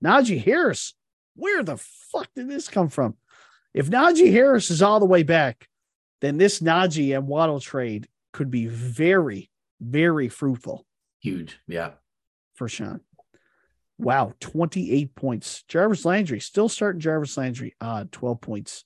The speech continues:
Speaker 1: Paris Campbell, twelve points. Devontae Smith, fourteen points.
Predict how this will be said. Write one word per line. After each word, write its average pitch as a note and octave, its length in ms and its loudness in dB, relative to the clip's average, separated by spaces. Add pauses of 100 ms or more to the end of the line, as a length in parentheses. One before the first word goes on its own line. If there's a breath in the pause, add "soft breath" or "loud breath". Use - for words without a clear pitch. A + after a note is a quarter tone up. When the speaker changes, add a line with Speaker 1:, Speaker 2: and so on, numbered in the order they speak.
(200)
Speaker 1:
Paris E3 280 -4
Campbell, G3 500 -4 (180)
twelve G#2 320 -4
points. - 440 -14 (160)
Devontae C3+ 400 -6
Smith, A#3+ 420 -8
fourteen F#3 540 -6
points. - 380 -12